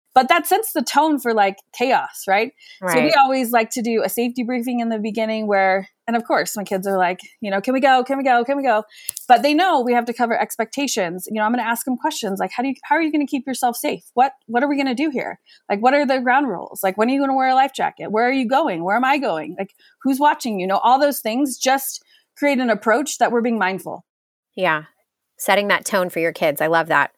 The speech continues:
Speaker 1: Yeah. The next one's visibility is key. Not only, like, water visibility, like, can you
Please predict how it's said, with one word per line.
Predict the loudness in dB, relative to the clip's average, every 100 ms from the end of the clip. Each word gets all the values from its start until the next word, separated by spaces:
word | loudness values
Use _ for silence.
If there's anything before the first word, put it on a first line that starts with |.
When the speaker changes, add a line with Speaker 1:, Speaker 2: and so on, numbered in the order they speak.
| _
Speaker 1:
Yeah. | 0 2 2
The | -2
next | -2 0
one's | 0
visibility | 0 0 0 0 0 -2 -6
is | -8
key. | -8 -4
Not | 0 2
only, | 2 0
like, | 0 0
water | -2 2 2 2
visibility, | 0 -2 -2 0 0 0
like, | 0 -2 -4
can | -6 -4
you | -4 -4 -6